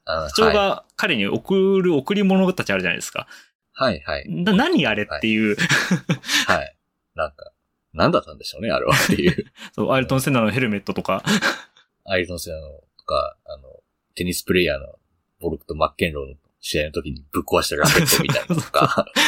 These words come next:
Speaker 2: そうそうそう。
Speaker 1: なんでっていう。
Speaker 2: そう、な、な、なんなのそれはっていう、そ、そのなんかおかしみとかも結構面白くて。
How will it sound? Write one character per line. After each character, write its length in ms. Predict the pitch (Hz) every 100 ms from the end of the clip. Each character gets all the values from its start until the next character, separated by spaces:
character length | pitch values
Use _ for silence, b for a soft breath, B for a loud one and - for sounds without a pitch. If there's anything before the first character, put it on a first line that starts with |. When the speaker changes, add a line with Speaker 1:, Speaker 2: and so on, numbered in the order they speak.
| 240 -
Speaker 2:
そ 80 |
う 40 | 160
そ 80 | -
う 20 |
そ 760 | 151 - _ 190 302 - 277 233
う。 40 |
Speaker 1:
な 100 | 92
ん 60 | -
で 180 | 69 -
っ 20 |
て 100 | -
い 100 | -
う。 340 | 95 185 156 170
Speaker 2:
そ 160 | 120
う、 60 | 110
な、 340 | 127 175 180
な、 300 | 196 196 381
な 180 | 285 311
ん 80 | 403
な 80 | 165
の 100 | 151
そ 140 | 147
れ 80 | 127
は 140 | 117
っ 60 | 120
て 120 | -
い 140 | 117 113
う、 60 |
そ、 180 | 143 -
そ 120 | -
の 100 | 233
な 100 | 254 220
ん 60 |
か 120 | 190
お 120 | 123 -
か 140 | 143
し 120 | -
み 120 | 139
と 80 | 131
か 100 | 131
も 140 | 104 107
結 180 | 113
構 120 | - 104
面 180 | 107 110
白 220 | 104 104
く 80 | -
て。 240 | - -